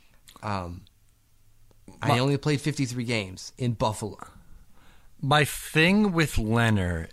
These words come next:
Speaker 2: is you're going to have to trade for him, and he made four million dollars last year, so you would think that number is probably gonna have to go up, correct?
Speaker 1: Yeah, I would imagine.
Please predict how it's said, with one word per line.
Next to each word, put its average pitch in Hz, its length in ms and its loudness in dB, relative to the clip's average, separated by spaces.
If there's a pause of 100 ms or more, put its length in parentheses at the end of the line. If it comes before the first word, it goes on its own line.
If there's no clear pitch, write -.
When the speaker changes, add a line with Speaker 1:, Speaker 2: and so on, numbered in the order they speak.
(140)
Speaker 2:
is 87 440 -2 (260)
you're 127 180 2
going 127 380 2
to 147 180 2
have 110 400 0
to - 140 -6
trade 131 500 -2
for 165 300 -2
him, 202 240 -2 (580)
and 131 160 4
he 135 100 6
made 123 380 4
four 131 300 -2
million 127 260 2
dollars 107 480 2
last 101 460 0
year, 156 260 -2 (240)
so - 140 -6
you 110 140 0
would 110 100 -2
think 165 300 -2
that 123 200 0
number 110 340 0
is 101 120 -2
probably 107 400 -2
gonna 104 160 -2
have 92 160 -4
to 90 80 -12
go 80 240 -6
up, - 240 -10
correct? 87 440 -6 (680)
Speaker 1:
Yeah, 113 500 -4
I 98 60 -6
would 98 160 -8
imagine. 92 420 -14